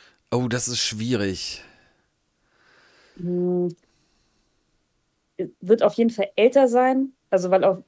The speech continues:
Speaker 2: die Plätze auf der Polarstern sind begrenzt, ne, fünfundfünfzig Leute nur. Die Plätze sind sehr gefragt und in der Regel sind da eher erfahrenere Wissenschaftler drauf. Also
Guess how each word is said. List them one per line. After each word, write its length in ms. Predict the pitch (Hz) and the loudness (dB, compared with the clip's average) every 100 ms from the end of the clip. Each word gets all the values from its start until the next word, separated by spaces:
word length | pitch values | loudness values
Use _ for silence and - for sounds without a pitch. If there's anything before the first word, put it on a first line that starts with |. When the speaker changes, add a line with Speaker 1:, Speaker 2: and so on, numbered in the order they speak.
| _ | _
Speaker 2:
die 60 | - | -10
Plätze 360 | 170 247 262 220 | 0 2 4 0
auf 80 | |
der 120 | 214 202 | 2 -4
Polarstern 760 | - 202 208 226 226 220 214 | -2 0 0 0 0 0 -2
sind 340 | 208 196 196 - _ - | -4 -6 -6 -12 _ -10
begrenzt, 580 | 190 - 214 294 330 - | -10 0 2 2 0 -2
ne, 160 | 240 | -4
fünfundfünfzig 720 | 240 233 226 214 208 - 180 202 | -2 -4 -4 -4 -8 -10 -8 0
Leute 260 | 226 247 | 0 2
nur. 320 | 233 254 262 - _ _ _ - | 0 2 0 -4 _ _ _ -14
Die 100 | 185 | -2
Plätze 340 | 233 240 220 | 0 0 -2
sind 200 | 196 196 | -4 -6
sehr 220 | 202 233 | 2 2
gefragt 720 | 214 208 - 226 294 320 - _ _ _ _ | 2 -6 -4 -2 -4 -8 -20 _ _ _ _
und 160 | 196 196 | -6 0
in 80 | 202 | 4
der 240 | 196 185 | 4 4
Regel 520 | 226 233 226 226 226 - _ _ _ _ _ _ | 2 4 8 8 6 0 _ _ _ _ _ _
sind 340 | - 208 208 | 2 2 4
da 160 | 202 190 - | 4 4 0
eher 480 | 202 208 202 190 196 _ - | -2 4 6 6 2 _ -4
erfahrenere 1000 | 185 170 - 196 196 190 170 165 175 165 | -4 -4 -6 -2 -2 0 0 2 2 0
Wissenschaftler 640 | 180 185 - 180 - 117 | -6 -6 -6 -8 -6 -8
drauf. 400 | - - - - | -8 -14 -12 -4
Also 500 | 185 170 180 180 175 | -2 -2 0 2 0